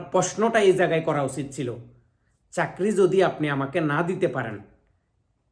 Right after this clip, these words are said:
তাহলে আমি রিটার্ন ব্যাক যাব, আমার ভিসার টাকা দিয়ে দিবেন, অথবা আমাকে অন্য কোথায় আপনি কাজ দিবেন, কিভাবে দিবেন, কিভাবে করবেন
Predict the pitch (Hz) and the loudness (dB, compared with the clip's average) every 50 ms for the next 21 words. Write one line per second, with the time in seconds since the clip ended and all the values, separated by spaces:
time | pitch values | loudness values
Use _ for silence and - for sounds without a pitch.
0 | _ _ _ _ - 139 123 131 143 143 135 135 147 147 131 135 151 151 175 185 | _ _ _ _ -14 -10 -8 -4 -4 -2 -2 -2 -2 -2 -2 -2 -2 0 2 2
1 | 180 175 156 160 160 147 143 156 170 165 156 202 196 165 143 143 135 123 135 131 | 4 4 2 2 0 0 0 0 2 2 2 2 2 2 0 0 -2 -2 -4 -4
2 | 160 156 - 185 165 165 165 156 165 165 160 175 180 202 190 175 185 196 196 247 | -4 -6 -4 -4 -4 -4 -2 -2 -2 -2 0 0 0 0 2 2 0 2 4 4
3 | 226 170 139 120 - - - _ _ _ _ _ _ _ _ - 143 151 170 170 | 4 4 2 -2 -4 -10 -20 _ _ _ _ _ _ _ _ -4 -2 0 0 0
4 | - - 202 202 214 208 208 208 208 202 - 185 185 190 202 214 208 196 - 185 | 0 -2 -2 -2 0 -2 0 0 0 0 0 -2 -2 -2 0 0 0 0 0 -2
5 | 190 185 190 185 170 160 135 - 175 180 180 214 220 214 - 175 160 180 185 185 | -2 -2 0 0 0 0 0 2 2 4 4 4 2 0 -2 0 2 2 4 4
6 | 208 180 202 196 220 226 214 - - 208 208 233 226 220 240 233 220 208 175 147 | 2 2 2 0 0 0 -2 -2 -4 2 4 4 4 4 4 2 2 2 2 0
7 | 139 123 - - | -2 -4 -6 -10